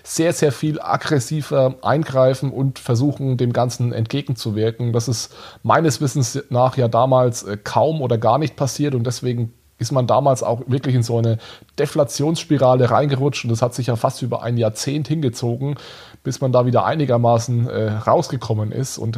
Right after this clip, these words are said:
ja, im Endeffekt war es der Zweite Weltkrieg und, und die vielen Ausgaben, die da dann getätigt wurden, die der Krise dann ein Ende gesetzt haben.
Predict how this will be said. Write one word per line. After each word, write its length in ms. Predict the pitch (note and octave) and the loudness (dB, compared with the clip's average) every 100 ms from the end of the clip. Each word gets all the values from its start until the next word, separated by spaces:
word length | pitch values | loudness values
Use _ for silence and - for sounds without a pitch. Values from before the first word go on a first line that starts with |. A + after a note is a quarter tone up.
| A2 | 0
ja, 100 | A2 | 0
im 120 | B2+ | 0
Endeffekt 400 | B2 C#3 C#3 B2 | 0 0 -2 0
war 100 | B2 | 0
es 120 | A#2 | 2
der 120 | B2+ | 0
Zweite 340 | A#2 A2+ A#2+ A2 | 0 2 2 4
Weltkrieg 540 | B2 - - A#2+ B2+ | 2 0 -2 -2 -2
und, 300 | B2+ A#2 A#2 | -6 -4 -4
und 180 | C3 A2 | -4 -2
die 200 | B2+ A#2 - - | 0 0 -2 -8
vielen 260 | - B2+ | -2 0
Ausgaben, 520 | B2 C#3 C3+ C3 B2+ B2 | 2 2 2 2 2 2
die 100 | A#2+ | 2
da 140 | B2 | 4
dann 120 | C#3+ | 4
getätigt 520 | B2+ A#2 B2+ B2+ A2+ | 0 0 0 0 -2
wurden, 340 | B2+ C#3 D3 C3 | 0 0 2 -2
die 220 | C3 B2 | 0 -2
der 340 | A#2 B2 A#2+ A#2+ - - | 0 2 2 0 -8 -6
Krise 320 | - D#3 C3+ | 0 0 2
dann 180 | B2 A#2+ | 4 4
ein 100 | A2+ | 2
Ende 380 | B2+ C3+ A2+ G#2 _ | 2 4 2 0 _
gesetzt 420 | G#2+ - G2 - | -6 -4 -6 -6
haben. 220 | G#2 G#2+ | -6 -6